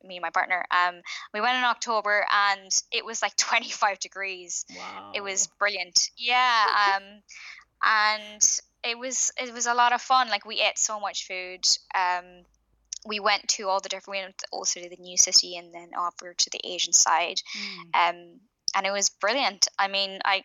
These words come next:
Speaker 1: I, I recommend it for anybody that, um, has a trip that they want to book. I would recommend Turkey. It's a great choice.
Speaker 2: Yeah, yeah, I think so too. So I,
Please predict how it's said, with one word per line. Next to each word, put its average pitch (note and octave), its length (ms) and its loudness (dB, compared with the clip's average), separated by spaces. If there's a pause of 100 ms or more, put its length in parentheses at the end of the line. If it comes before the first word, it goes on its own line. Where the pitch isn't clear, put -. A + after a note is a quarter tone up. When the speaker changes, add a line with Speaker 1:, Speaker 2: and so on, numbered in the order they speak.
Speaker 1:
I, F3+ 180 -2
I F3+ 100 -2
recommend G#3+ 580 -4
it F#3 120 -14
for - 180 -10
anybody G3+ 420 -10
that, F#3+ 160 2 (200)
um, F3+ 460 -16
has - 240 2
a - 20 -6
trip - 280 0 (600)
that G3 100 -8
they F#3+ 100 -2
want F#3 180 4
to - 120 -4
book. B3+ 280 -4 (140)
I F#3+ 400 2
would F#3+ 200 -12
recommend G3 480 -2
Turkey. - 380 -6 (160)
It's - 120 2
a - 80 -14
great - 180 -6
choice. - 400 2 (400)
Speaker 2:
Yeah, G3+ 360 -8
yeah, F3+ 160 -10
I F3+ 40 -10
think G#3 180 -12
so G3 100 -16
too. E3+ 240 -6
So G#3+ 120 0
I, A3 640 -4